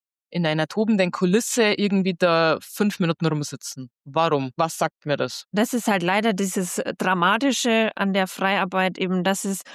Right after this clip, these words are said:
Speaker 2: total spektakulär aussieht, dass es magisch wirkt, harmonisch wirkt, außergewöhnlich wirkt. Aber Freiheit ist eben nicht nur dieses Bild, sondern auch so ein innerer Zustand,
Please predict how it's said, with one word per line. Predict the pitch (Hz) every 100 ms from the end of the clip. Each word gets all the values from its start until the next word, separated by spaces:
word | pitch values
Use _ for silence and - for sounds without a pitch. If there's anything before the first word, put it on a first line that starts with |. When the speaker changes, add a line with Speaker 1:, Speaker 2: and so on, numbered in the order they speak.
| - -
Speaker 2:
total | 202 180 202 208
spektakulär | - 208 - 190 180 180 170 175
aussieht, | 208 - 208 202 _ - _ -
dass | 208 190 202
es | 196 - - - - _ _ _ -
magisch | 214 208 202 233 196 196
wirkt, | 202 - -
harmonisch | 214 214 233 226 -
wirkt, | 208 185 190
außergewöhnlich | 262 262 226 202 196 262 262 240 196
wirkt. | 220 240 - - _
Aber | 170 202 220 220 - _ _ _
Freiheit | - 233 262 277 269
ist | 254 269
eben | 262 269 269
nicht | 285
nur | 285 277 269
dieses | 254 247 240
Bild, | - 285 392 -
sondern | 320 294 285 247
auch | 262 269
so | 269
ein | 262 254
innerer | 262 262 269
Zustand, | - 523 - 240 185 175